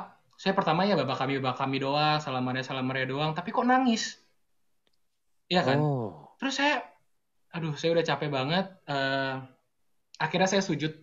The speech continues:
Speaker 1: di depan monstran. Saya kasih tangan saya. Saya bilang, "Ya Tuhan, jika nanti malam memang tang-, memang saya yang harus mengiringi untuk memuji Engkau,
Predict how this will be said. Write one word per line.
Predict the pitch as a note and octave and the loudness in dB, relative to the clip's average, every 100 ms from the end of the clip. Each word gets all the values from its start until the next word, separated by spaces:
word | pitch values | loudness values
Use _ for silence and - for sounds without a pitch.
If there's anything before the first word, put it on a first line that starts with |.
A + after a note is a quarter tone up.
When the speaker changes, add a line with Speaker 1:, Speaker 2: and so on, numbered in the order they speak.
| _ | _
Speaker 1:
di | C#3 | -4
depan | C3 C3 C#3 | -4 -2 -2
monstran. | C3+ C3 - C3+ D3 D#3 - _ _ - - | -2 -6 -4 -4 -4 -10 -16 _ _ -16 2
Saya | F#3+ | 4
kasih | F3+ - A#3+ | 4 4 4
tangan | F3+ F3 E3+ | 6 4 4
saya. | B2 C3+ F#3 - - - - | 0 -2 -6 -10 -20 -20 -4
Saya | F#3+ F3 | 2 4
bilang, | E3+ F3 G3 G3 - | 4 6 4 2 -4
"Ya | E3 F#3+ F#3+ | 6 8 8
Tuhan, | F#3 A#2+ B2+ C#3 D#3 - _ _ _ _ _ _ _ _ _ | 4 2 -4 -6 -10 -16 _ _ _ _ _ _ _ _ _
jika | D3+ D3 G3+ G3+ A3 | -4 4 4 8 8
nanti | G3+ G3 G3+ | 10 6 6
malam | G3 D3+ E3 G3 G#3 - _ - | 6 6 4 2 -4 -10 _ -2
memang | F3+ F#3+ F#3 F#3+ F#3+ | 4 6 6 6 8
tang-, | F#3+ F#3+ - | 8 6 2
memang | F#3+ G3 G3+ | 6 8 8
saya | G3 G#3+ A3 A3 | 6 6 8 6
yang | G#3 F#3 | 6 4
harus | F#3 G3+ G3 G3+ | 6 4 4 4
mengiringi | F#3+ F3+ F3 F3+ F3 | 4 4 2 2 0
untuk | F3 F#3+ | 0 0
memuji | F3+ F3+ F3 D3+ F3 | 2 2 2 2 0
Engkau, | G#3+ G3 B2 D3+ D3+ | 0 -2 -4 -4 -10